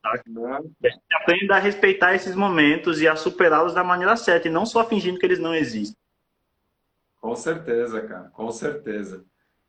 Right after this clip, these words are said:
Speaker 2: Alinhadíssimo, bicho, alinhadíssimo. E, e, ô, Jota, além da sua carreira, né, solo, assim, da, de você como cantor e compositor, você, você tá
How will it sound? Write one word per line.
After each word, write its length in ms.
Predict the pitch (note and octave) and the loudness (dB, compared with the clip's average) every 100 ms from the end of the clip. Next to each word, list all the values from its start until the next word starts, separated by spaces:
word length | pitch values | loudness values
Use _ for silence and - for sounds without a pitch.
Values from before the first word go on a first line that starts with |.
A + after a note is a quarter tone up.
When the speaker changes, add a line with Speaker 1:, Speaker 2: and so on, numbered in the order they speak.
| _ _ | _ _
Speaker 2:
Alinhadíssimo, 1080 | - A2+ C3+ C#3+ D3+ G#2+ A2+ C3 - A2+ G2 | -10 -6 -4 -4 -4 -4 -6 -6 -8 -12 -12
bicho, 300 | F#2 F2 - | -12 -14 -12
alinhadíssimo. 840 | G2+ A2 B2+ B2+ G2+ G#2 G#2+ G2+ F#2 _ _ _ _ _ - | -10 -6 -6 -6 -8 -10 -12 -18 -20 _ _ _ _ _ -8
E, 320 | C3+ D#3 D3+ | -6 -4 -2
e, 80 | E3 | -2
ô, 80 | |
Jota, 360 | E3+ G#3+ G3 D#3 | -2 0 0 0
além 220 | D3 E3 | 0 -2
da 100 | G#3 | -6
sua 400 | G3+ - F3 D#3 | -8 -4 -2 -2
carreira, 760 | - C#3 C3+ C3+ C3+ A#2+ A2+ G#2 | -2 -2 -2 -2 0 0 -2 -6
né, 440 | A2 C3 C3 A#2 | -6 -4 -4 -6
solo, 540 | A2 - - C3 D3 A#2 | -10 -10 -2 0 0 -2
assim, 400 | A2 - C#3+ C#3+ | -8 -10 -10 -6
da, 280 | A#2+ G#2+ G#2 | -4 -6 -8
de 140 | G#2 | -12
você 360 | A2 A2 - B2+ | -8 -8 -8 -12
como 200 | A#2+ A#2+ | -12 -14
cantor 320 | A#2 A2+ A#2+ | -14 -10 -10
e 60 | |
compositor, 540 | A#2+ A#2 A#2+ A#2 - D3+ | -10 -10 -8 -6 -4 -6
você, 280 | C#3+ D3 D3 | -4 -8 -10
você 240 | _ - D3 | _ -10 -6
tá 320 | - F#3 F#3 | -2 -2 -4